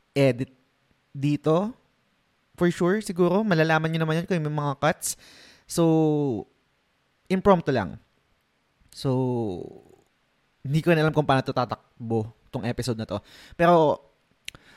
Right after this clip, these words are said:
umpisa muna, gusto ko kayong batiin ng Merry, Merry Christmas. Um, sana masaya kayo. Sana kasama nyo yung pamilya nyo. And may pagkain kayo, na-celebrate nyo ng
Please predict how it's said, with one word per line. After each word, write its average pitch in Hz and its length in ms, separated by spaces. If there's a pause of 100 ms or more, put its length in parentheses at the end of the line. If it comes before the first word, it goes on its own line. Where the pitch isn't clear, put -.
(100)
umpisa 202 160
muna, 226 240
gusto 185 240
ko 175 80
kayong 175 240
batiin 139 400
ng 135 80
Merry, 143 480
Merry 131 320
Christmas. 117 720
Um, 107 480
sana 110 720 (160)
masaya 110 400
kayo. 110 400
Sana 110 560
kasama 113 320
nyo 113 320
yung 104 80
pamilya 113 480
nyo. 110 240 (960)
And 117 320
may 120 160
pagkain 123 640
kayo, 143 560
na-celebrate 120 720
nyo 117 160
ng - 20